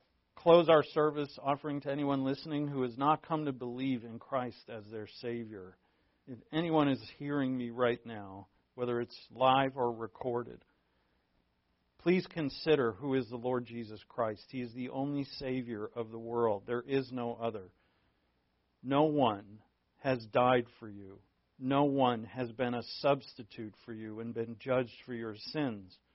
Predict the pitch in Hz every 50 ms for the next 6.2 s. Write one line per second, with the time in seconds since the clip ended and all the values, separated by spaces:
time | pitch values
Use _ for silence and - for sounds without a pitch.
0 | _ _ _ _ _ 135 131 135 135 135 123 120 113 110 120 120 110 101 90 -
1 | _ _ _ _ _ _ _ _ _ _ _ _ _ _ _ _ _ - 143 135
2 | 135 123 110 120 110 - 139 151 156 143 135 113 104 104 104 107 113 - _ _
3 | _ _ _ _ 127 123 131 139 143 143 143 135 135 135 131 120 - - - 151
4 | 151 151 139 127 113 - - 104 95 92 95 101 107 _ _ _ _ _ _ _
5 | _ _ 123 120 127 123 - - - - 151 156 156 156 151 147 143 139 131 120
6 | 117 107 98 104